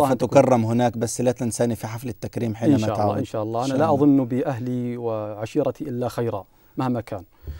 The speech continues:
Speaker 1: يعني
Speaker 2: وثق-،
Speaker 1: إن شاء، إن شاء
Speaker 2: وثق
Speaker 1: الله
Speaker 2: يا أخي
Speaker 1: تعود
Speaker 2: الكريم.
Speaker 1: إلى بيتك سالما
Speaker 2: وهذا
Speaker 1: يعني.
Speaker 2: الكلام وهذا الإج-، وهذه الإجابة لعلي أنطلق منها، أو يعني هذه العبارة أنطلق منها الإجابة على تساؤلك.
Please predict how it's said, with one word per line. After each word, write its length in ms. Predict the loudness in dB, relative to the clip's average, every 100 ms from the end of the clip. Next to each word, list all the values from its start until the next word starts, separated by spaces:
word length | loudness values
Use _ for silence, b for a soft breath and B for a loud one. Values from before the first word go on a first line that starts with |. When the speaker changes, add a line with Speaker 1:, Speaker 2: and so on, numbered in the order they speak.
| B
Speaker 1:
يعني 140 | -2 6
Speaker 2:
وثق-، 80 | 6
Speaker 1:
إن 100 | 6
شاء، 180 | -2
إن 60 | 0
شاء 100 | 2
Speaker 2:
وثق 180 | 6 8
Speaker 1:
الله 140 | 8
Speaker 2:
يا 40 | 8
أخي 60 | 8
Speaker 1:
تعود 140 | 8
Speaker 2:
الكريم. 160 | 6 6
Speaker 1:
إلى 160 | 6
بيتك 420 | 4 2 0 -6
سالما 220 | -2 2 8
Speaker 2:
وهذا 100 | 8
Speaker 1:
يعني. 120 | 8
Speaker 2:
الكلام 420 | 6 2 4 4 2
وهذا 320 | 2 4 4
الإج-، 280 | 0 -2 0
وهذه 300 | 0 0 0
الإجابة 440 | 0 2 2 2
لعلي 300 | 2 4 4
أنطلق 380 | 2 2 2 2
منها، 300 | 0 0 -4
أو 180 | -4 -4
يعني 160 | -4
هذه 180 | -4 -4
العبارة 380 | -6 0 0 2
أنطلق 300 | 0 0 0
منها 100 | 0
الإجابة 360 | 0 0 0 -2
على 140 | -4
تساؤلك. 600 | -8 -6 -4 -4 -8